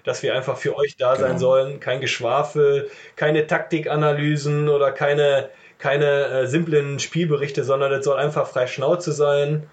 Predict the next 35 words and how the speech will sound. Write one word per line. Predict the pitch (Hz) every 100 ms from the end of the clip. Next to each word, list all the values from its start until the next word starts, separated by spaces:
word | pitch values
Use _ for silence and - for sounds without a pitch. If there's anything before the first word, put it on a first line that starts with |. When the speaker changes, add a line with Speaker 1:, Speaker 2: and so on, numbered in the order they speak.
| _ _
Speaker 1:
Und | - 113 113 117 113 -
darauf | 123 123 123 123
Speaker 2:
Genau. | 101
Speaker 1:
zielt | 95 139 -
unser | 135 123 123 - _
Speaker 2:
Echte | 101 - 104
Geschichten. | 98 123 123
Speaker 1:
Genau, | 117
echte | 131 - 120
Geschichten, | 117 - 117 - 104 98 -
echte | 117 -
Geschichten. | 98 - 90 - - _ _ _ _
Speaker 2:
Ja, | 113 113 -
deswegen | 135 131 156 170 165
gerne | 151 170
euer | 143 147
Feedback | 143 175 175 170
hinterlassen, | 165 165 160 - 175 170 165
ähm, | 147 143 139 135 123
bei | 120 120
YouTube, | 120 131 131 131 131
Facebook, | - 135 131 - 123 117
Instagram, | 110 123 123 123 110 110 113 113 113
äh, | 110 107
wo | 107
auch | 107
immer | 123 123
ihr | 110
uns | 107 104 -
gerne | 107 107
kontaktieren | 107 104 - - 123 117
wollt, | 113 113
könnt | 113 107
ihr | 101
euch | 101 - -